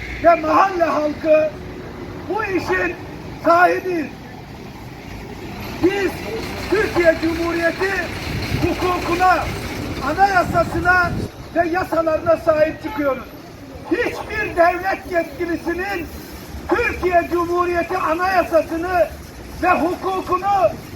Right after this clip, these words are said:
çiğnemeye hakkı yoktur. Buna asla izin vermeyeceğiz.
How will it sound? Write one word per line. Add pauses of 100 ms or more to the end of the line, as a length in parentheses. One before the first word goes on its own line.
(220)
çiğnemeye
hakkı
yoktur. (440)
Buna
asla
izin
vermeyeceğiz.